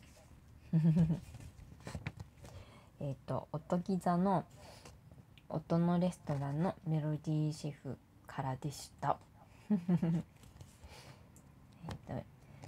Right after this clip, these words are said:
いきますね。地球のメロディーシェフへ。お元気ですか？今日は新月ですね。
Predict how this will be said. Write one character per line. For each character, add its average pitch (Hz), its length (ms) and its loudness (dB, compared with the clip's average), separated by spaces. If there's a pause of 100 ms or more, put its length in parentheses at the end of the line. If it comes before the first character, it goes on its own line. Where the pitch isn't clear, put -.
(100)
い - 100 -12
き 131 80 -2
ま 131 200 -2
す 143 120 -6
ね。 165 160 0 (1800)
地 - 160 -14
球 170 340 4
の 190 220 4 (640)
メ 165 140 6
ロ 170 200 4
デ 165 100 0
ィ 170 120 4
ー - 20 -4
シ 170 120 -4
ェ 165 40 -2
フ 156 200 0
へ。 180 160 4 (1300)
お 160 100 6
元 175 260 6
気 151 120 0
で 139 160 0
す - 160 -18
か？ 202 200 4 (1400)
今 147 280 2
日 151 40 0
は 170 180 0 (260)
新 165 320 2
月 123 280 -4
で 123 140 -4
す - 160 -8
ね。 214 240 2